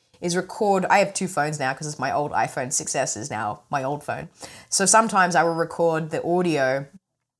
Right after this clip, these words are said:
using a, you know, lapel or whatever it is plugged into my iPhone six S that's in my pocket, and then record,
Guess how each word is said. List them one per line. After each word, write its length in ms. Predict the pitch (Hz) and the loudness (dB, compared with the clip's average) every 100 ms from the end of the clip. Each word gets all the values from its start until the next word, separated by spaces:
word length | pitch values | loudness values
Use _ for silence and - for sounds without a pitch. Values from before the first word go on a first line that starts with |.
| - | -4
using 340 | 185 165 156 | -2 0 0
a, 280 | 151 143 151 | 2 2 2
you 80 | 233 | -2
know, 140 | 170 156 | 0 0
lapel 360 | 160 - 143 | -2 0 0
or 100 | 139 | 0
whatever 240 | 143 151 143 | 0 -2 -2
it 60 | |
is 100 | 139 | -6
plugged 280 | - 170 165 | -2 -2 -2
into 460 | 151 151 147 143 139 - _ _ | -4 -4 -4 -4 -8 -14 _ _
my 480 | 160 151 139 139 - - _ - | -4 0 0 0 -4 -10 _ -2
iPhone 240 | 147 143 | -2 0
six 160 | - - | -4 0
S 220 | 156 147 | 0 -2
that's 160 | 139 - | -6 -6
in 80 | 131 | -8
my 100 | 107 | 0
pocket, 480 | - - 196 - _ _ _ - | 2 2 0 -2 _ _ _ -6
and 100 | 156 | -4
then 100 | 151 | -4
record, 500 | 147 160 151 143 | -4 -2 0 -2